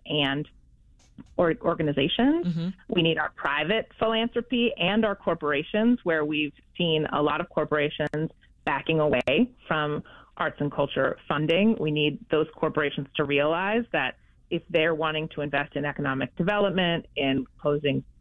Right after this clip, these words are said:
Speaker 1: racial wealth gaps, in, um, violence prevention, arts and culture has a role to play in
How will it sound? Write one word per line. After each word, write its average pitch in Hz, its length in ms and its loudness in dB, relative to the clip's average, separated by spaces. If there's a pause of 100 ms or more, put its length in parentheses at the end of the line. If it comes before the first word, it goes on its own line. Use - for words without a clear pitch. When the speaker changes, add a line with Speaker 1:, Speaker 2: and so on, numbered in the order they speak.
(140)
Speaker 1:
racial 135 400 0
wealth 220 300 0 (100)
gaps, 165 340 -2 (180)
in, 143 440 -4 (380)
um, 135 540 0 (420)
violence 214 460 2
prevention, 175 680 -2 (200)
arts 190 240 -2
and 214 80 -4
culture 196 260 0
has 180 160 2
a 175 40 2
role 160 200 0
to - 100 -4
play 160 440 2
in 151 100 2